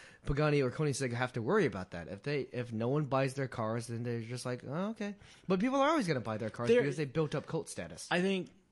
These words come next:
Speaker 2: Koenigsegg is an engineering geeks company.
Speaker 1: Right.
Speaker 2: That, that people like me buy those cars and eat them up, and I think they're really cool. It's not my favorite, but
Speaker 1: Right.
Speaker 2: I, I do like those cars.
Speaker 1: Pagani is just
Speaker 2: Pagani,
Speaker 1: very
Speaker 2: Pagani is art.
Speaker 1: romantic. Very
Speaker 2: Pagani is
Speaker 1: romantic.
Speaker 2: artwork.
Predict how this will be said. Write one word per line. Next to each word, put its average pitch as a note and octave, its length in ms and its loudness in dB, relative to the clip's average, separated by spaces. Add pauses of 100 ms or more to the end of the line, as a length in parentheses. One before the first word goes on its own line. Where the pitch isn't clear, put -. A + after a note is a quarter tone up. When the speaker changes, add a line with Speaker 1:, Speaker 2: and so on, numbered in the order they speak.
(140)
Speaker 2:
Koenigsegg A3 760 2
is C3+ 480 2
an C3 120 2
engineering C#3 540 4
geeks A#2+ 320 -2
company. A2+ 480 -2 (120)
Speaker 1:
Right. F#2+ 300 -8
Speaker 2:
That, C3+ 280 2
that C3 180 0
people E3 280 2
like D3 180 2
me A#2+ 400 2
buy A2 140 2
those A#2 160 0
cars A#2 180 0
and A2 100 -2
eat A2+ 120 -2
them A#2 100 -2
up, G#2+ 160 -2
and A#2+ 80 -2
I A2 60 0
think B2 180 -6
they're A#2 80 -2
really A2+ 200 0
cool. G2+ 200 -4
It's - 80 -2
not C#3 160 -2
my B2+ 100 6
favorite, A2+ 420 0
but B2 100 2
Speaker 1:
Right. A2 160 0
Speaker 2:
I, B2 80 4
I - 20 8
do B2+ 180 4
like A2 200 4
those - 180 -2
cars. E2+ 380 -6
Speaker 1:
Pagani C3+ 340 -2
is A#2+ 140 0
just A#2 160 2
Speaker 2:
Pagani, F#3+ 680 8
Speaker 1:
very - 160 2
Speaker 2:
Pagani G3 320 8
is C#3+ 120 6
art. A#2 200 4
Speaker 1:
romantic. A#2+ 400 -4 (240)
Very C3 120 4
Speaker 2:
Pagani D#3+ 320 8
is D#3+ 100 4
Speaker 1:
romantic. G#2+ 300 0
Speaker 2:
artwork. G#2 140 -4